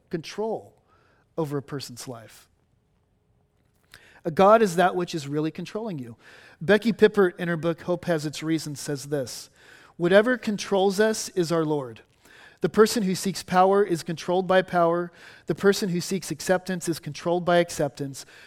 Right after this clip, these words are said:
We do not control ourselves. We are controlled by the Lord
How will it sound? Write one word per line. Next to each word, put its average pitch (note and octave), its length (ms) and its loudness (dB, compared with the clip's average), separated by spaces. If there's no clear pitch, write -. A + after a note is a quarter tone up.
We G3+ 180 0
do G#3+ 180 -4
not B3+ 260 0
control G3+ 440 0
ourselves. D3 760 -4
We F3 140 4
are F3 120 4
controlled G3 800 0
by D#3 140 2
the D3 140 -4
Lord F3 580 -2